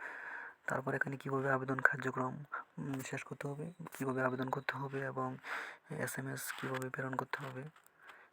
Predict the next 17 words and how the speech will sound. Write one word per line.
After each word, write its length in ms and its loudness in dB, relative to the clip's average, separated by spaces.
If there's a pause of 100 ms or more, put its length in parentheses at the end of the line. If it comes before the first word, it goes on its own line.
এখানে 220 -2
সব 260 0
কিছু 160 -2
বিস্তারিত 360 0
দেওয়া 260 4
আছে। 420 -2
কীভাবে 400 2 (500)
প্রবেশপত্র 420 6
ডাউনলোড 240 8
করবেন 420 6 (680)
সব 220 4
কিছু 140 2
দেওয়া 220 2
আছে। 300 0 (1500)
তো 420 8
এই 200 0
ছিল 260 0